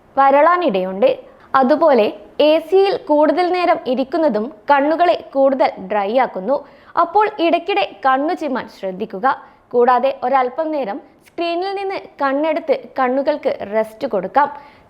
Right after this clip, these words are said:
കൂടാതെ, ഓഫീസിലാണെങ്കിൽ ഇടയ്ക്കിടെ സീറ്റിൽ നിന്നും എഴുന്നേറ്റ് നടക്കുന്നത് കണ്ണിന് സുഖകരമാകും. കൂടാതെ, മോണിറ്ററിൽ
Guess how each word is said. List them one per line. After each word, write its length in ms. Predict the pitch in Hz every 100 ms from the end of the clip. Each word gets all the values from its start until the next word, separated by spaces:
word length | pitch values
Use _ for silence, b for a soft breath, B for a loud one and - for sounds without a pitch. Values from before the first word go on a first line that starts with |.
| -
കൂടാതെ, 480 | 285 302 294 320 294
ഓഫീസിലാണെങ്കിൽ 960 | 254 247 320 311 339 311 294 240 190 285 b b
ഇടയ്ക്കിടെ 500 | 330 359 359 403 403 - -
സീറ്റിൽ 320 | 294 269 330
നിന്നും 240 | 349 359 -
എഴുന്നേറ്റ് 400 | 269 277 302 330
നടക്കുന്നത് 640 | 330 320 294 294 233 185 - -
കണ്ണിന് 320 | 247 240 277 - -
സുഖകരമാകും. 840 | 220 202 220 262 233 180 170 269 - B B - 269
കൂടാതെ, 460 | 294 302 302 320 254
മോണിറ്ററിൽ 720 | 262 269 294 285 285 226